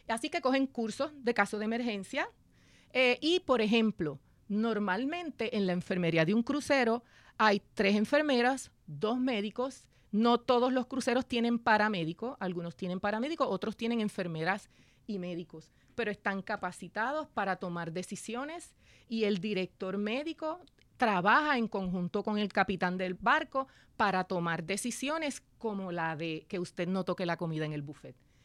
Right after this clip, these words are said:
Eh, es verdad, hay un trabajo en conjunto. Y recuerden que todas estas cosas son, usted no las ve. Allí pasan cosas que, accidentes, emergencias médicas, fallecimientos.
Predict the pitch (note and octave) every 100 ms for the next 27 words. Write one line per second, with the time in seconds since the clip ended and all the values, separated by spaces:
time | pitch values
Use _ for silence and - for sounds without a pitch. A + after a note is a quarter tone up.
0 | _ F3 E3 D#3+ D#3 D#3+ F3+ A3+ F3+ F#3
1 | G3+ F#3+ A3 A3 G#3 F#3 E3 F3+ F#3 D#3+
2 | - - - C4 C4 A#3+ C4 E4 E4+ B3+
3 | A#3+ A3+ C#4+ E4 F4 E4+ - F4 C4 -
4 | E3 - - _ _ _ _ - - _
5 | - - C4+ B3+ D#4 - _ _ _ -
6 | - F3+ F#3+ E3 E4 - _ _ - _
7 | _ - - G3+ F3+ F3+ - D4 A#3 B3
8 | A#3 A3+ A#3 B3+ - B3 G#3 F#3 F3 _
9 | _ _ _ _ _ _ - G#3 - -
10 | G3 F#3 F3 - F#3+ G3+ - - G#3+ F#3+
11 | F#3+ F#3 F3 G3+ G#3 F#3+ D#3+ F3 G#3 -
12 | _ - F#3+ F3 F3 G3+ E3+ D3 C#3+ G#3
13 | C4